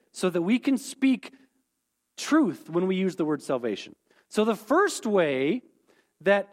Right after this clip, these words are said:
we talk about salvation in the wider church, and there are some churches that really emphasize this first way, it's called the confessional view.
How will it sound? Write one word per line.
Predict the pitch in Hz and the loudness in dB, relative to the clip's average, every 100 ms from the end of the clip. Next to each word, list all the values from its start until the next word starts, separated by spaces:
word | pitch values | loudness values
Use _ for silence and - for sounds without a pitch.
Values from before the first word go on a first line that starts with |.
| _ | _
we | 175 202 | -6 -2
talk | 233 247 240 | 2 2 2
about | 233 220 | 2 0
salvation | - 208 196 226 - 196 | 2 0 2 0 0 -2
in | 196 180 | 0 0
the | 180 | 2
wider | 160 165 208 240 254 | 2 4 4 2 -2
church, | - 220 175 - - - _ _ _ _ - | -2 -2 -2 -4 -12 -12 _ _ _ _ -6
and | 165 | 2
there | 196 | 4
are | 185 | 2
some | - 247 | 2 0
churches | - 320 - 196 | 2 0 0 -2
that | 202 170 | 0 0
really | 156 226 277 262 | 0 2 4 2
emphasize | 220 208 208 175 151 | 0 0 2 2 0
this | 165 - | -6 -2
first | 190 185 180 | -2 -2 -2
way, | 175 131 95 - _ _ _ _ _ _ | 0 0 -4 -12 _ _ _ _ _ _
it's | 147 147 | -8 -8
called | - 202 208 175 | 0 2 4 0
the | 185 | -4
confessional | - 185 165 - 208 220 - 226 214 208 | -2 -4 -4 -2 -2 0 -2 -2 0 0
view. | 175 180 185 156 110 | -2 -2 0 2 0